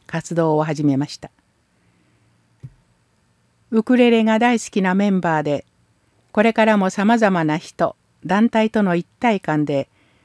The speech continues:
これからもさらにつながりの輪が広がっていきそうです。写真が五枚あります。まず、ウクレレの写真。ギターを小さくした形です。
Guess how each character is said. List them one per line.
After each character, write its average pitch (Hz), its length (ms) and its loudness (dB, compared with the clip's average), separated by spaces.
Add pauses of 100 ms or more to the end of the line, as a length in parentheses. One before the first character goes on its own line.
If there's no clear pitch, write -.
(180)
こ 208 100 -2
れ 214 80 2
か 214 120 0
ら 202 100 2
も 170 120 0
さ 247 160 -2
ら 240 140 0
に 139 280 0
つ - 140 -6
な 247 160 2
が 247 120 2
り 247 80 0
の 226 140 4
輪 220 140 2
が 147 80 -2
広 185 280 -2
が 202 80 0
っ 208 60 -6
て - 180 -6
い 180 80 -2
き - 120 -20
そ 175 200 -4
う 160 40 -2
で 156 120 -4
す。 - 280 -12 (1800)
写 220 240 -4
真 254 260 2
が 233 140 2
五 202 140 0
枚 220 280 2
あ 190 80 -2
り 185 140 -6
ま 175 120 -6
す。 - 280 -16 (1400)
ま 196 160 -2
ず、 147 240 -6 (360)
ウ 196 100 -2
ク 285 180 2
レ 269 140 4
レ 247 100 4
の 208 140 2
写 185 180 -8
真。 156 400 -4 (960)
ギ 214 180 -2
タ 240 260 2
ー - 20 0
を 139 320 -2 (140)
小 269 160 2
さ 302 160 -2
く 185 120 -6
し - 80 -14
た 139 140 -12
形 131 400 -14
で 120 120 -12
す。 - 300 -20